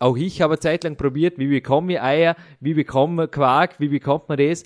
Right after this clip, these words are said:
Aber auch der Ori Hofmeckler sagt, wenn das Kämpferdiener einmal gefunden ist, das hat der Morgan kürzlich in einem Co-, in einem Coaching bestätigt, wenn es einmal gefunden ist,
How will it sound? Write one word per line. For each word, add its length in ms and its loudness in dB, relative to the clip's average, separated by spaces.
Aber 180 2
auch 160 4
der 160 0
Ori 180 4
Hofmeckler 560 -2
sagt, 320 -2
wenn 260 0
das 160 -4
Kämpferdiener 640 -6
einmal 380 0
gefunden 420 -6
ist, 340 -10
das 140 -14
hat 120 -8
der 80 -6
Morgan 260 -2
kürzlich 320 -8
in 60 -4
einem 100 -8
Co-, 160 -6
in 180 -4
einem 100 -6
Coaching 360 -8
bestätigt, 440 -8
wenn 120 -6
es 160 -14
einmal 300 0
gefunden 400 -4
ist, 240 -14